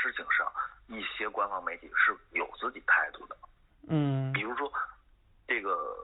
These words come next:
Speaker 1: 人民日报，人民日报在对最近的中超联赛的一些争议判罚，也是做了很多比较尖刻的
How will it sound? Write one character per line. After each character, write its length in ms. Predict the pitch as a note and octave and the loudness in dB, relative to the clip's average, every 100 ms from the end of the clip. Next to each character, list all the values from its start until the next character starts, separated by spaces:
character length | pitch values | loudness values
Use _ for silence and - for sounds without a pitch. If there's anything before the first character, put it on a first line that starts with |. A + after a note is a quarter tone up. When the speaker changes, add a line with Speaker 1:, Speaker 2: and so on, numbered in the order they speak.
| - - - _ _ _ _ _ _ _ - - - - | -14 -20 -20 _ _ _ _ _ _ _ -20 -20 -20 -2
Speaker 1:
人 100 | - | 0
民 140 | A2+ A#2 | 2 0
日 80 | |
报， 240 | A#2 A#2 - _ | 2 0 0 _
人 120 | - | -4
民 120 | A#2 C3 | 0 0
日 60 | |
报 360 | C3 B2 F#2+ - - _ _ _ - | 2 2 2 -4 -12 _ _ _ 0
在 180 | G#2+ - _ | 0 -2 _
对 100 | A#2 A2+ | -2 0
最 180 | A#2+ G#2+ | -2 -4
近 180 | A#2+ | -2
的 140 | G#2 F2+ - | 0 0 0
中 120 | B2 | -2
超 160 | B2+ B2 | 0 0
联 180 | - | 0
赛 160 | - A#2 | 2 2
的 100 | F#2 | 2
一 80 | F#2 | -4
些 100 | G2 | -2
争 180 | - A#3+ | -2 -2
议 60 | - | 2
判 200 | C3 - | 2 4
罚， 220 | - - - - - | 0 0 -6 -20 -8
也 180 | F#2+ E2 | -4 0
是 120 | A2 | 0
做 200 | A2 B2+ | 0 -2
了 100 | G#2 | -2
很 180 | F2+ D#2+ - | -2 -4 -4
多 280 | F2 F2+ - - - - - - | -4 -4 -6 -16 -20 -20 -20 -12
比 100 | - | -4
较 160 | F2 D#2+ - - | 0 0 0 -4
尖 220 | A2 A2+ | -4 -2
刻 240 | - G#2 | 0 0
的 340 | - D2+ - | -2 -6 -8